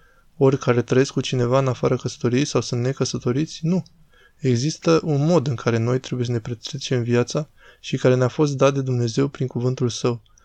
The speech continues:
Și numai dacă îndeplinim anumite standarde, iar asta nu înseamnă că cineva este perfect, dar trebuie să încercăm a face totul pentru a trăi o viață cât mai curată, pentru că astfel influențăm și pe alții. Și să nu uităm că suntem imaginea lui Dumnezeu,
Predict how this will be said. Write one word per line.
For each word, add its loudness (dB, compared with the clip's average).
Și -10
numai 4
dacă 2
îndeplinim 0
anumite 0
standarde, -2
iar 2
asta 2
nu 2
înseamnă 0
că -8
cineva 0
este 0
perfect, -2
dar 4
trebuie 0
să -2
încercăm -2
a 2
face -2
totul -2
pentru -4
a -2
trăi 0
o 2
viață 0
cât -8
mai 0
curată, -2
pentru -2
că 0
astfel 0
influențăm -2
și -6
pe -2
alții. 0
Și -14
să 0
nu 4
uităm 2
că 0
suntem 0
imaginea 0
lui 0
Dumnezeu, 0